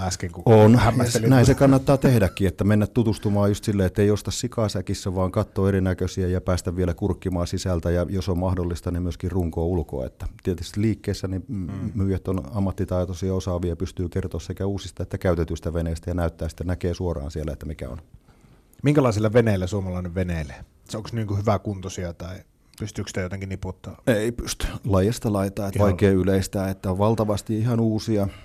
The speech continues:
Speaker 2: uusia ja isojakin, ja sitten on taas niinku käytettyjen veneiden kirjo on, on hyvä, mutta tota, yleisesti, että jos on katsastettu vene,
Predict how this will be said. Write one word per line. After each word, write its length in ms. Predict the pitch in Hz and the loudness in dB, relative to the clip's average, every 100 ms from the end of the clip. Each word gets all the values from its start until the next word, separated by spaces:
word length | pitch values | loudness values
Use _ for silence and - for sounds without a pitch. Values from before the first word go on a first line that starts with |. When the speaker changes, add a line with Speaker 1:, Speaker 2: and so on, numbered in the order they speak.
| - - - 107 | -20 -20 -10 -6
Speaker 2:
uusia 380 | 104 101 104 | -4 0 2
ja 160 | 98 98 | 4 4
isojakin, 580 | 90 - 92 92 - 92 | 2 0 0 0 0 -2
ja 80 | 85 | -2
sitten 280 | 92 90 | -4 -4
on 60 | 92 | -2
taas 200 | 95 90 | -2 -4
niinku 240 | 95 92 92 | -6 -8 -6
käytettyjen 520 | - 90 92 - 92 | -2 0 -2 -2 -2
veneiden 420 | 92 92 87 - 90 | 0 -2 -2 -4 -2
kirjo 420 | 95 87 85 82 | 0 2 2 0
on, 160 | 82 85 | -4 -4
on 220 | 92 87 | -4 -4
hyvä, 200 | 85 82 | -4 -4
mutta 260 | 85 82 82 | -6 -6 -8
tota, 320 | 82 - 87 - _ _ _ - - | -8 -6 -8 -10 _ _ _ -14 -2
yleisesti, 440 | 113 101 80 - | 0 0 -2 -6
että 180 | 101 - 107 - | -6 -4 -6 -4
jos 240 | 107 - - - - - _ - | -4 -6 -12 -20 -20 -20 _ -2
on 140 | 107 - | -2 -2
katsastettu 720 | - 120 - 107 95 - 98 90 | 0 0 0 -2 -4 -4 -4 0
vene, 240 | 101 98 | 0 -2